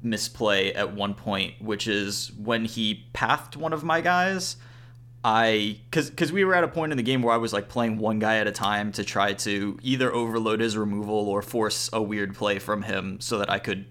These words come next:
I could combo. And he pathed one of my guys, and I, I just kind of reflexively fetched my last basic,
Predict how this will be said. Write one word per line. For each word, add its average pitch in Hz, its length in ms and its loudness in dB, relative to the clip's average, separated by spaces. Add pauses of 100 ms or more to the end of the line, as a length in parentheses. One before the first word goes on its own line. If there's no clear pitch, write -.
I 101 80 0
could 78 160 -8
combo. 160 520 0 (180)
And 127 160 0
he 123 140 0
pathed 165 360 2
one 135 140 -2
of 123 80 -2
my 107 140 2
guys, 98 680 0 (160)
and 104 220 0
I, 104 320 -2 (480)
I 120 100 2
just 113 320 -6
kind 127 180 0
of 107 120 -4
reflexively 110 1000 -2
fetched - 460 -2
my 110 100 2
last 104 380 0
basic, 147 400 0